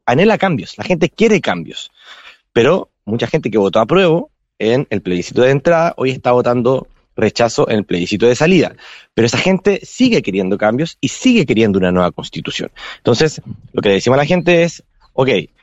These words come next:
si tú rechazas esta propuesta, al frente, ¿qué tienes? Y al frente tiene dos posiciones. Una, que dice que para generar la nueva constitución se tiene que generar un grupo de expertos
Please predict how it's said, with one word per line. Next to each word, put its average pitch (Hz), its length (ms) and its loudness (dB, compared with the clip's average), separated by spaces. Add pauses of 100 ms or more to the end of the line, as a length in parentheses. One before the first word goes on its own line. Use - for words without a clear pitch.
(120)
si - 160 -10
tú 143 100 2
rechazas 202 400 0
esta 185 180 -2
propuesta, 170 420 0
al 143 160 0
frente, 160 440 0
¿qué 151 160 0
tienes? 95 500 -2 (500)
Y 120 60 2
al 113 60 2
frente 180 380 0
tiene 175 380 0 (260)
dos 151 160 -2
posiciones. - 680 -8 (480)
Una, 190 340 2 (280)
que 120 80 2
dice 127 260 2
que 110 120 0
para 98 180 0
generar 104 520 0
la 107 140 2
nueva 143 200 2
constitución 165 720 0 (140)
se 127 160 0
tiene 123 180 2
que 113 100 -2
generar 110 460 0 (300)
un 123 160 4
grupo 147 280 2
de 127 80 0
expertos - 880 -4